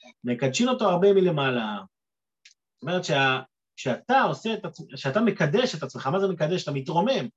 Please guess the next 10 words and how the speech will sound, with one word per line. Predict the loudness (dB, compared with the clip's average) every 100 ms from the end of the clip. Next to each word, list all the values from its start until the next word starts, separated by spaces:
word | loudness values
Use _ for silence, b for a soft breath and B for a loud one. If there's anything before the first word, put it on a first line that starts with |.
| _ _ _ _ _ -10
אתה, | -6 -4 -4
אתה | -2
לא | 2 2 2
עסוק | -2 -6 -10 -6
רק | -2 0 0 -4 _ _ _ _
בלהילחם | -4 -2 0 0 0 0 0
עם | 0
הרע, | 0 -4 -10 _ _ -10
אלא | -8
אתה | -4